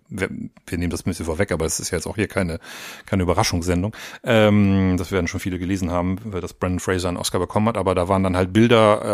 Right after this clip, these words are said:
aus dem Film, auch wie er da aussah und ja, also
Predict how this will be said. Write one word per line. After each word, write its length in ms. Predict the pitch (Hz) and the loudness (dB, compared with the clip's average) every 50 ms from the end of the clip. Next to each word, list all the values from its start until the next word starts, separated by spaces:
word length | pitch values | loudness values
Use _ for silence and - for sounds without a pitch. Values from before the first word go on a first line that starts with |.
| 98 | 0
aus 200 | 95 - 98 - | 0 0 -2 0
dem 120 | - 107 101 | 0 -2 0
Film, 240 | - - 131 135 131 | 4 4 4 4 4
auch 200 | 104 110 110 98 | 2 2 2 2
wie 120 | 101 98 | 2 2
er 100 | 104 95 | 2 4
da 140 | 90 98 92 | 4 4 4
aussah 420 | 90 92 101 110 - - 101 90 87 | 4 2 0 0 0 0 2 2 0
und 400 | 87 85 78 78 76 - - - | 0 -2 -4 -6 -6 -8 -8 -8
ja, 140 | - - - | -10 -14 -12
also 220 | - 80 82 78 | -12 -12 -10 -10